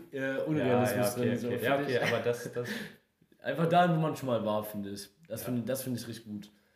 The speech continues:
Speaker 1: Oder, oder unsichtbar ist natürlich auch absolut geil.
Speaker 2: Mhm. Also ich habe auch eine, meine Superkraft wäre, dass ich für, dass ich einfach unverwundbar, A K A, bis ich einfach ruhig einschlafe, so,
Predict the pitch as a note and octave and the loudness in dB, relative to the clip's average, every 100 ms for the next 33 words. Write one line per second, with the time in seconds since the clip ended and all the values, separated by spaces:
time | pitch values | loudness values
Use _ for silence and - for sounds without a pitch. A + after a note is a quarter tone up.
0 | _ - D3 D#3+ D3+ E3+ E3+ D#3+ C#3+ A#2+ | _ -10 2 2 2 2 2 2 0 -4
1 | - A#2+ A#2 A2 A#2+ G#2 - G2+ G2+ - | -2 0 2 0 -4 -10 -12 -12 -12 -14
2 | - - - F2 D#2 D#2+ _ F#2 A2 G#2+ | -16 -16 -18 -16 -16 -18 _ -18 -18 -18
3 | _ G2 G2+ G#2 A#2 G#2+ A2 G#2 G#2+ G2+ | _ -16 -10 -8 -8 -10 -12 -12 -10 -10
4 | G2 G2 G#2+ G#2+ A2 G#2 - G2+ - G2 | -10 -8 -8 -8 -12 -14 -16 -18 -12 -12
5 | G2 G2 G2 - - G2+ G2 - _ _ | -10 -12 -16 -18 -14 -10 -10 -14 _ _
6 | _ _ - F#2 F#2+ - - _ _ _ | _ _ -20 -14 -14 -16 -20 _ _ _
7 | _ _ _ - G2 G2+ F#2+ - _ _ | _ _ _ -20 -16 -14 -14 -16 _ _
8 | _ _ _ _ _ _ _ _ - B2 | _ _ _ _ _ _ _ _ -10 -10
9 | - A2 G#2+ A#2+ A#2+ G#2 G#2+ G#2+ G#2 G2+ | -8 -8 -6 -6 -6 -6 -6 -6 -6 -6
10 | G#2 - _ _ _ _ _ _ _ _ | -6 -12 _ _ _ _ _ _ _ _
11 | B2 B2 B2 A#2 A2 G#2+ G#2 - _ _ | -16 -14 -12 -10 -10 -10 -10 -12 _ _
12 | _ _ _ G#2+ G2 A#2+ B2 A#2+ A2 A2+ | _ _ _ -20 -10 -6 -6 -6 -8 -10
13 | - G#2+ G#2 G#2 G#2 G2+ G2+ - _ _ | -10 -10 -8 -10 -10 -12 -12 -20 _ _
14 | _ F#2+ F#2+ | _ -10 -10